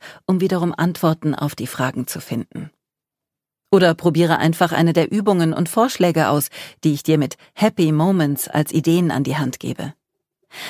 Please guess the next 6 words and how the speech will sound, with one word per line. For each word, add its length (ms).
Manchmal 560
muss 180
man 220
aktiv 500
etwas 360
tun, 360